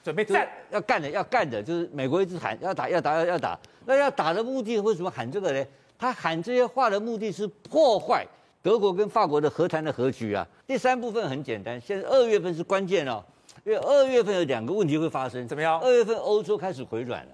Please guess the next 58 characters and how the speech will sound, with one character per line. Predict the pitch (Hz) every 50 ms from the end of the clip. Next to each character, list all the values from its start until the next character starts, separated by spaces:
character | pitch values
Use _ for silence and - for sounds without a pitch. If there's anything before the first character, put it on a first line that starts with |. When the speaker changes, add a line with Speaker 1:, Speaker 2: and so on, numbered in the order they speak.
| - _ _
Speaker 1:
对。 | - 151 156 156 151 147
Speaker 2:
那 | - 233 -
普 | - - 147 147
丁 | 147 208 254
有 | 247 185 170
个 | 165
手 | 147 - 127
上 | 156 185 - -
最 | - 262 214 -
重 | - 254 220 208
要 |
的 | 185 165
工 | 139 - 165 165
具 | 151 156 147
是 | 135 139
什 | 107 120 92
么？ | 76 71 73 _ _ _ _ _ _ _ _ _ _
天 | - 262 294 277
然 | 220 220 233 220
气 | - - 277 233 180
啊。 | 139 - - - - - - - - -
Speaker 1:
哦。 | 214 226 190 - _ _ _
Speaker 2:
但 | - 262 254
天 | 262 294 294
然 | 254 247 254
气 | 220 220 277 269
到 | 262 247
二 | 240 277 285 285
月、 | 285 277 254 220
三 | 180 - 262 262 262
月 | 269 247 226
进 | - 240 269
入 | 262 262 262 247 220
了， | 202 175 - _ _
进 | - 233 277 277
入 | 269 262 233
春 | - - 240 254 254 208
天 | 233 262 262
以 | 233 170 262
后， | - - 233 190 - - - - -
Speaker 1:
压 | 226 240 277
力 | 294 269 -
就 | 302 277 240
没 | 226 247 262 269
了。 | 285 269 220
Speaker 2:
欧 | 170
洲 | - 269 269 269 262
的 | 196 214 - -
天 | - - 233 254
然 | 240 214 220 214
气 | 175 233 202
需 | - - 240 208
求 | 202 190
会 | 175 214 208
降 | 208 - 220 202 185 165
低 | - 202 220 220 196
了 | 190 160
嘛， | 131 117 90 82